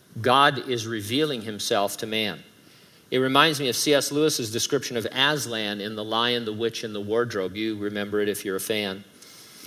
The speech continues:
"Aslan is a lion, the lion, the great lion," said Mister Beaver. "Oh," said Susan, "I thought he was a man. Is he quite safe? I shall rather feel nervous about meeting a lion." "Safe?"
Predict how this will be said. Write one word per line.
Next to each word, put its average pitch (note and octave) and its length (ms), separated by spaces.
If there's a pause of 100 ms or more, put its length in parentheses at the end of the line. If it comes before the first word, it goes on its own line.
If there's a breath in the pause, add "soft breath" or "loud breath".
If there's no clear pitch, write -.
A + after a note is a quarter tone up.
"Aslan E3 520
is C3 120
a C3+ 60
lion, C3+ 580 (480)
the D3+ 340
lion, B2+ 420
the C3+ 120
great C#3 400
lion," D3 420
said B2 300
Mister B2 280
Beaver. A#2+ 500 (340 loud breath)
"Oh," F#3+ 520
said G#2+ 280
Susan, B2 480 (340 loud breath)
"I D3+ 120
thought D3+ 240
he B2 80
was A#2 160
a A#2 40
man. C3 540
Is C#3 200
he D3+ 120
quite D3 460
safe? D#3 640 (480 soft breath)
I B2 120
shall C3+ 180
rather C3 440
feel C#3 360
nervous C#3 420
about G#2 280
meeting B2 300
a G2 60
lion." G2+ 560 (440 soft breath)
"Safe?" - 680